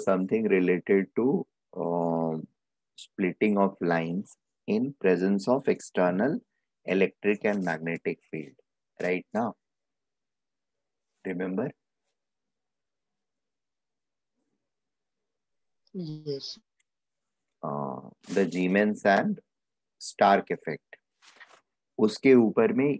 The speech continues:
Speaker 1: ये वाले एग्जांपल्स मैंने बिल्ड किए थे कि how, uh, the things get, uh, or, uh, what happens actually in presence of <clears throat> external electric और external magnetic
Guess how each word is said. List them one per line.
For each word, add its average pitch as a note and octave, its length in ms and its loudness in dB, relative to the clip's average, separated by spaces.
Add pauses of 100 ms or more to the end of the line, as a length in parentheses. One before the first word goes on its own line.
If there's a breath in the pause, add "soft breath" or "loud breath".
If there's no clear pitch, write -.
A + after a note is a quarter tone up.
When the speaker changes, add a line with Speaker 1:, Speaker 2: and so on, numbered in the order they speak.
(140)
Speaker 1:
ये G2 220 4
वाले G2+ 300 6
एग्जांपल्स F2+ 640 0
मैंने F#2 200 0
बिल्ड F2+ 320 0
किए F2 260 -2
थे A2+ 200 -4
कि A2+ 200 -2
how, F#2 460 -2 (640)
uh, F2+ 340 -2 (160)
the G2 140 0
things G#2+ 460 -2 (160)
get, F#2 200 2 (140)
uh, F2 520 2 (1160)
or, F2+ 220 0 (200)
uh, E2 200 0 (100)
what G2+ 260 4
happens G2+ 640 0
actually G2+ 600 0
in G2 180 -2
presence F#2+ 560 -2
of G2+ 200 0 (840)
<clears throat> D#3+ 640 4
external B2 760 4 (280)
electric A#2+ 500 4 (140)
और G#2+ 180 4
external G2+ 500 0
magnetic F2+ 640 -2